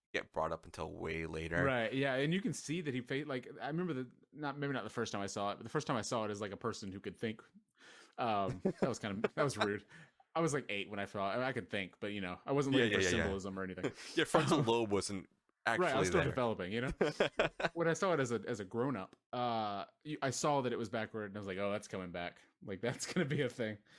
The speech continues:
Speaker 1: Yeah.
Speaker 2: Um, 'cause they made a point to, like, it's, like, a super close-up on that penguin. Um,
Speaker 1: Yeah.
Speaker 2: but no,
Speaker 1: Uh,
Speaker 2: yeah, that's a,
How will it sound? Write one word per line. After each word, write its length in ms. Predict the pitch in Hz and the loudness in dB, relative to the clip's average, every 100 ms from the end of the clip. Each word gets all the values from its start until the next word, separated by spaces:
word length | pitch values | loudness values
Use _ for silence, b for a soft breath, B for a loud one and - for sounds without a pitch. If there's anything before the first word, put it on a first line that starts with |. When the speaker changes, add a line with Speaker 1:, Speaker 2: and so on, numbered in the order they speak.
| B | B
Speaker 1:
Yeah. 280 | 90 82 82 95 | -4 0 0 -2
Speaker 2:
Um, 160 | 92 92 - _ | -4 -8 -14 _
'cause 100 | 123 | -4
they 80 | 143 | 0
made 140 | 143 | 0
a 40 | 127 | 0
point 180 | 127 110 | 0 0
to, 60 | |
like, 200 | 104 92 | -2 -2
it's, 140 | 120 127 | -4 -2
like, 100 | 110 | -2
a 60 | |
super 240 | - 123 104 | -2 -4 -4
close-up 360 | 113 101 98 | -4 -4 -4
on 160 | 101 104 | -4 -4
that 160 | 95 - | -4 -6
penguin. 360 | 104 101 92 92 _ - | -6 -6 -8 -10 _ -12
Um, 340 | 95 82 87 - _ _ _ _ _ _ _ _ _ - | -10 -8 -12 -16 _ _ _ _ _ _ _ _ _ -6
Speaker 1:
Yeah. 200 | 85 82 - b b b - | -4 -6 -10 b b b -2
Speaker 2:
but 180 | 85 | 0
no, 120 | 87 87 | 2 0
Speaker 1:
Uh, 40 | |
Speaker 2:
yeah, 180 | 101 98 | 0 0
that's 220 | 113 113 | -2 -4
a, 100 | 95 | -6